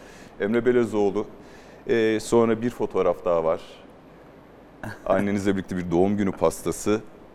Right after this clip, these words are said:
Speaker 2: Evet.
Speaker 1: Nasıl bir çocuktu Emre Belezoğlu?
Speaker 2: Şimdi üç tane çocuğum var. Ömer,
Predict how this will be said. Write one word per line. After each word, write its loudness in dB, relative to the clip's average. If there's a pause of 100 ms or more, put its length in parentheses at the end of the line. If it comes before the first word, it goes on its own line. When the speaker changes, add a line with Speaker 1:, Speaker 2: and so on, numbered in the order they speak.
(140)
Speaker 2:
Evet. -12
Speaker 1:
Nasıl -2
bir -2
çocuktu -4
Emre 2
Belezoğlu? -4 (1040)
Speaker 2:
Şimdi 0
üç -2
tane 8
çocuğum 4
var. -4
Ömer, 2